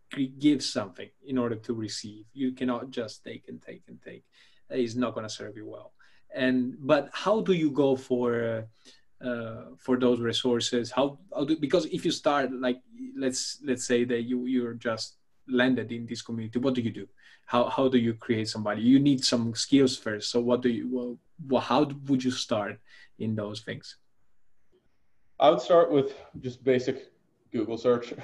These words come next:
Speaker 2: <laughs> right? And then just experimenting for a little bit.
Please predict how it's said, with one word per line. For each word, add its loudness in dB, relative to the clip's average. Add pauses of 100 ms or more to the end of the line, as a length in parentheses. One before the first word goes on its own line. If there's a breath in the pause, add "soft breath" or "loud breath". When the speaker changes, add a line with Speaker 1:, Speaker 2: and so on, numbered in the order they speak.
(120)
Speaker 2:
<laughs> -20
right? 4 (180)
And 2
then 2 (280)
just -6 (400)
experimenting -2
for -4
a 0
little 0
bit. -4